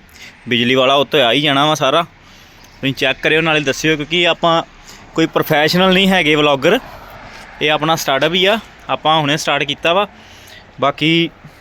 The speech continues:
ਸਾਰੀ ਅਪਡੇਟ ਤੁਹਾਨੂੰ ਮਿਲਦੀ ਰਹੂਗੀ ਲੋਹੜੀ ਦੀ। ਲੋਹੜੀ ਤੋਂ ਅਗਲੇ ਦਿਨ ਦੀ ਵੀ ਅਪਡੇਟ ਦੇਵਾਂਗੇ ਤੁਹਾਨੂੰ ਮਾਘੀ ਦੀ ਸਾਰੀ। ਤੇ ਬਾਕੀ ਇਹ ਵੀ ਆਪਣੇ ਜਿਹੜਾ ਜਿਹੜਾ ਵੀ ਭਰਾ ਆਪਣੇ ਚੈਨਲ ਨੂੰ ਵੇਖਦਾ ਵਾ, ਆਪਣੀ ਵੀਡੀਓ ਨੂੰ ਵੇਖਦਾ ਵਾ, ਉਹ ਆਪਣੇ ਚੈਨਲ ਨੂੰ ਸਰ-, ਸਬਸਕ੍ਰਾਈਬ ਜ਼ਰੂਰ ਕਰਿਓ।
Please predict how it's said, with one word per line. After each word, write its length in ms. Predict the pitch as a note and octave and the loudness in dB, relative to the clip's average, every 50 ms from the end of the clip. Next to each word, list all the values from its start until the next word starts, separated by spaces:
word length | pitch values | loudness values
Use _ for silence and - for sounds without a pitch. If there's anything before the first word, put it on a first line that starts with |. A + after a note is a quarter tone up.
| - - - - - | -20 -20 -20 -20 -12
ਸਾਰੀ 320 | - - C#3+ C#3+ D3+ E3 D#3 | -6 -2 -2 0 0 0 0
ਅਪਡੇਟ 260 | D3 D3+ D3+ D3+ C#3+ | 0 0 0 0 0
ਤੁਹਾਨੂੰ 220 | - D3+ C#3+ C#3+ C#3 | 0 -2 -2 0 0
ਮਿਲਦੀ 280 | C3 B2+ B2+ A#2+ C3+ | -2 -2 -2 -2 0
ਰਹੂਗੀ 240 | C#3 D#3 E3 E3+ F3+ | 0 0 0 0 -2
ਲੋਹੜੀ 300 | E3 D3 C3+ D3 E3+ F#3+ | -2 0 0 0 0 0
ਦੀ। 200 | F3 G3+ F#3+ E3+ - - - - - | 0 -2 -2 -4 -6 -10 -18 -8 -4
ਲੋਹੜੀ 220 | B2+ C3+ D3 D#3+ | -2 0 0 0
ਤੋਂ 140 | D3+ D#3+ D3+ | 0 0 0
ਅਗਲੇ 160 | B2+ C#3 C#3+ | 2 0 0
ਦਿਨ 160 | C#3 D3+ D#3 | 0 0 0
ਦੀ 80 | D3+ E3+ | 0 0
ਵੀ 100 | F3 F#3 | 2 0
ਅਪਡੇਟ 260 | D#3+ - D#3+ E3+ D#3+ | 0 0 0 -2 0
ਦੇਵਾਂਗੇ 280 | D#3 D#3 D#3 E3 E3+ F3 | 0 0 0 0 -2 -2
ਤੁਹਾਨੂੰ 200 | E3+ E3+ D#3 D3 | -2 -2 -2 -2
ਮਾਘੀ 300 | D3+ - C#3 D3 D#3+ - | -2 -2 -2 0 -2 -2
ਦੀ 120 | D#3+ E3 | -2 -2
ਸਾਰੀ। 260 | E3 D#3+ D#3 F3+ F#3 F3+ - - - - - - - - - - - - - - - - - - - | -2 -2 -2 -2 -4 -6 -10 -18 -20 -20 -20 -20 -20 -18 -18 -18 -20 -20 -20 -20 -20 -20 -20 -16 -10
ਤੇ 60 | B2+ | -6
ਬਾਕੀ 280 | B2+ C3 B2+ - D3+ D3+ | -4 -4 -2 -2 -2 0
ਇਹ 80 | D#3 | 0
ਵੀ 80 | D#3 D#3+ | 2 0
ਆਪਣੇ 360 | D#3+ D3 D3+ D3 D3 C#3+ C#3 - - C3 | 0 0 0 -2 -2 -2 -2 -4 -6 -4
ਜਿਹੜਾ 220 | B2+ C3 C#3+ D#3+ | -2 0 0 0
ਜਿਹੜਾ 160 | D#3 D3+ D#3 | 0 0 0
ਵੀ 80 | D#3+ E3 | 0 0
ਭਰਾ 240 | - - F3 D#3 C3 | 0 0 0 2 0
ਆਪਣੇ 260 | B2+ - C#3 C#3 C#3 | 0 0 -2 -2 -2
ਚੈਨਲ 300 | - C#3 B2+ C3 C3 C3+ | -2 -2 -2 0 0 0
ਨੂੰ 120 | C#3 C#3 | 0 0
ਵੇਖਦਾ 340 | C3 B2+ A#2 A2+ C3+ C#3+ D#3 | 0 0 -2 0 0 0 2
ਵਾ, 180 | D#3+ E3 D#3+ - - - - - | 2 0 0 -2 -6 -16 -12 -10
ਆਪਣੀ 220 | B2+ A#2+ C#3+ C#3 | -6 -4 -4 -4
ਵੀਡੀਓ 300 | C3+ C3 C3+ C#3 E3+ F3+ | -2 -2 -2 0 0 0
ਨੂੰ 100 | F3 F3 | 0 2
ਵੇਖਦਾ 300 | D#3 C#3 C#3+ D3+ D#3+ E3+ | 0 0 0 2 2 2
ਵਾ, 180 | E3 E3+ F3 E3+ - - - - - - - - - - | 4 2 2 0 -2 -10 -20 -20 -20 -20 -20 -20 -12 -4
ਉਹ 60 | C3+ C#3 | -2 -2
ਆਪਣੇ 260 | C#3+ - D#3+ D#3+ D#3 | -2 0 0 -2 -2
ਚੈਨਲ 360 | - - C#3+ C#3 C#3 D3 D3 | 0 0 0 2 2 2 0
ਨੂੰ 220 | D3+ D#3 D#3+ D#3+ | 0 0 0 -2
ਸਰ-, 160 | D#3 D3+ C3 B2 - - - - | -2 -2 -4 -4 -4 -12 -18 -8
ਸਬਸਕ੍ਰਾਈਬ 500 | - C#3+ C3 - - D3+ C#3 C3 C#3+ C#3+ | -4 -4 -4 -2 0 0 0 0 0 0
ਜ਼ਰੂਰ 260 | D3 D3+ C3+ D3+ D#3+ | -2 -2 -2 -2 -2
ਕਰਿਓ। 360 | D#3 E3 D3+ D#3 D#3+ F#3 G#3 | 0 0 2 2 2 2 2